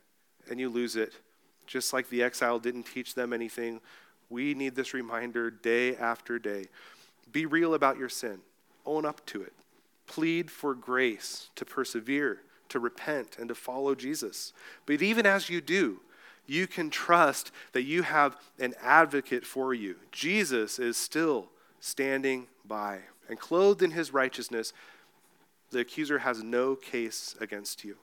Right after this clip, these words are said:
So let's pray and thank the Lord for making us a part of this wonderful story of redemption. Father, thank you for this picture of grace that's still just as rich and relevant today because it is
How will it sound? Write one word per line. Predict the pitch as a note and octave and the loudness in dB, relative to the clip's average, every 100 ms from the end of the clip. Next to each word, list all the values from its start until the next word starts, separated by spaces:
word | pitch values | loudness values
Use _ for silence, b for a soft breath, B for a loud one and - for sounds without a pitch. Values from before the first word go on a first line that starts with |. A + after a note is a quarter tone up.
| _ _ B B B | _ _ B B B
So | - | 0
let's | G3 - | 2 2
pray | F3+ D#3+ C#3 | 6 8 8
and | B2 | 4
thank | - D3+ D3+ | 0 0 0
the | C3+ | 0
Lord | C3+ C3 | 2 2
for | B2+ | 0
making | A#2+ C3 B2+ C#3 | -2 -2 -2 -4
us | A#2+ | -4
a | A#2+ | -6
part | - A#2+ A2 - B B B | -4 0 0 -2 B B B
of | A2 G#2+ | -12 0
this | B2+ B2 - - - _ _ _ _ | 2 2 -2 -6 -14 _ _ _ _
wonderful | C3 C#3+ D3+ C#3 B2+ | -2 0 0 -2 -2
story | A#2 - A#2 A2+ A2 | -6 -4 -4 -2 -2
of | G#2+ | -4
redemption. | G#2+ G2 - G#2 F#2+ _ _ _ _ _ _ _ - | -6 -6 -8 -12 -16 _ _ _ _ _ _ _ -20
Father, | - D3+ D#3 D3+ C#3+ | -2 8 10 10 6
thank | - D3 D3 C#3+ | 4 0 0 -4
you | A#2+ B B B | -4 B B B
for | - | 2
this | C#3+ C#3+ | 4 4
picture | - - F#3 - D#3+ | 2 -2 -2 2 2
of | C3+ | 2
grace | C3+ C3 B2 - | 2 4 4 0
that's | B2+ - | -4 -4
still | - D3+ | 0 0
just | C#3 C#3+ D3+ - | 2 2 2 2
as | B2+ A2+ | -2 -2
rich | A#2 C#3+ C#3 - - B B B B | 6 6 6 0 -6 B B B B
and | A2+ A#2 | -2 4
relevant | B2+ C3+ B2+ B2+ | 4 4 2 0
today | - B2 A#2 A2+ | -2 -2 2 2
because | G#2+ G#2 B2 A#2+ | 2 -2 -4 -2
it | |
is | A2+ G2+ | -4 -6